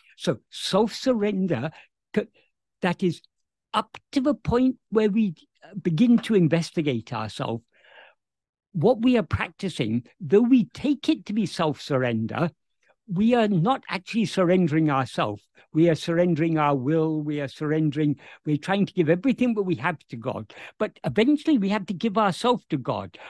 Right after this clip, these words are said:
Only when we give ourselves to God are we truly surrender-, is it, is it, it, does the surrender become self-surrender?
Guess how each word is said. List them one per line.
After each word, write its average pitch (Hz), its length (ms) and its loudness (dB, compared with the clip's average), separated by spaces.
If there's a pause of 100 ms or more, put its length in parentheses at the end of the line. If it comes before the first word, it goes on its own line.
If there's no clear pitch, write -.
Only 247 240 4
when 269 180 4
we 214 100 4
give 185 280 -4
ourselves 226 600 0
to 196 80 -4
God 131 400 -4 (320)
are 175 100 -2
we 180 180 0
truly 247 460 2
surrender-, 160 460 0 (240)
is 214 240 -2
it, 202 100 -2 (180)
is 165 220 -4
it, 214 140 -2 (600)
it, 190 220 -6
does 202 220 2
the 190 120 4
surrender 240 540 4
become 180 320 -4
self-surrender? 107 960 -4